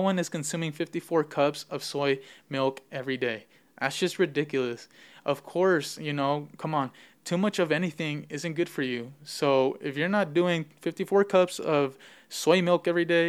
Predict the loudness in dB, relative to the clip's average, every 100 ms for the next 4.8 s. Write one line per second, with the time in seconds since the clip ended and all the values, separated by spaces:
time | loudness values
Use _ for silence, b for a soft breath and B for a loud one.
0 | 0 -2 0 -2 -4 -2 2 2 0 0
1 | 0 -4 -8 -2 -2 -2 -4 -12 -16 -12
2 | -10 -10 -4 -2 -2 -4 -4 -2 -4 -6
3 | -6 -6 -2 2 2 2 -2 -4 -6 -2
4 | 0 0 -2 -4 -4 -4 -4 -6